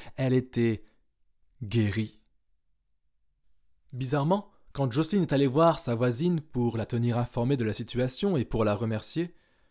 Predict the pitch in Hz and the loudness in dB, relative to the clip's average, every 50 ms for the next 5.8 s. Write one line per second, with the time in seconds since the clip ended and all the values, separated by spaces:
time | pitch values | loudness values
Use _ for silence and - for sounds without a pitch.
0 | _ _ _ _ _ _ _ - _ _ _ _ _ - 147 175 185 180 170 196 | _ _ _ _ _ _ _ -20 _ _ _ _ _ -6 -4 -2 -2 0 2 2
1 | 185 180 180 - - 233 233 208 190 180 - 180 170 170 180 175 170 160 120 156 | 2 2 0 -2 -2 -2 0 0 -2 -2 -2 -2 2 2 4 4 2 2 2 0
2 | 175 180 180 185 180 - - 175 156 151 147 - 165 170 160 147 151 - - 143 | 2 2 2 2 0 0 0 2 2 2 2 0 2 2 2 2 2 0 0 2
3 | 135 147 143 135 139 135 131 - 135 131 131 131 - - 139 143 135 - - - | 2 2 2 0 0 -2 0 0 0 0 0 0 -2 -2 -2 -2 -2 -4 -8 -10
4 | - 113 113 131 131 - - - - - - - - - - 117 110 104 101 98 | -4 -2 0 0 0 -2 -4 -10 -16 -18 -20 -20 -12 -4 0 2 2 2 2 0
5 | - - 101 98 101 - - - _ _ _ - _ _ _ | -4 -6 -6 -6 -6 -6 -10 -16 _ _ _ -20 _ _ _